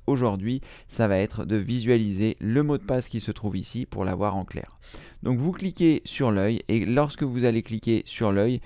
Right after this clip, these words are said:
eh bien il va vous demander de vous identifier avec votre compte sur lequel vous êtes inscrit sur votre ordinateur, c'est-à-dire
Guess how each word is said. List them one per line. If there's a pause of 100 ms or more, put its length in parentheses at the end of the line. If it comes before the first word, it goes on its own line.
(260)
eh
bien
il
va
vous
demander
de
vous
identifier
avec
votre
compte (400)
sur
lequel
vous
êtes
inscrit
sur
votre
ordinateur,
c'est-à-dire